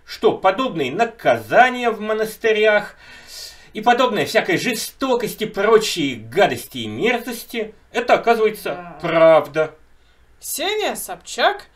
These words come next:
Speaker 2: даже жертву таких наказаний нашла и предъявила общественности.
Speaker 1: За что и была побита православными ревнителями веры.
Speaker 2: Кринж! Кстати,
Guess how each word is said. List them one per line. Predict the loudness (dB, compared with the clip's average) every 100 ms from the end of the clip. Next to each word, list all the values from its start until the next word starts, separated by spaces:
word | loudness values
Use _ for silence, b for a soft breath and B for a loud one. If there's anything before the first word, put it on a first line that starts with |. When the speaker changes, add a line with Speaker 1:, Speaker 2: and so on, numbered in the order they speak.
| b b b -8
Speaker 2:
даже | 0 0 0 -6 -10
жертву | -6 -4 -4 -8 -12
таких | -10 -10 -12 -12
наказаний | -16 -12 -8 -6 -8 -8
нашла | -18 -20 -20 -4 0 2 0 -4 _ _ _ _ _
и | -4 -4
предъявила | -6 -10 -8 -6 -6 -4 -2
общественности. | -2 -2 -4 -6 -12 -10 -8 -6 -6 -8 -12 -12 -16 -16 -14 -14 -14 -20 -20 _ _ b b b
Speaker 1:
За | -2 0
что | 4 4
и | 4
была | 2 4 4
побита | 4 -2 0 -4 -2 -4
православными | -2 -4 -4 -2 6 6 6 0 -2
ревнителями | -2 -4 -6 -6 -6 -4 -4 -4 -4 -8
веры. | -8 -4 -2 -2 -4 -8 -12 _ _
Speaker 2:
Кринж! | -8 -6 -4 -6 -8 -8 -8 -10 -12 -14 -14 -20 _
Кстати, | -8 -2 -2 -2 -10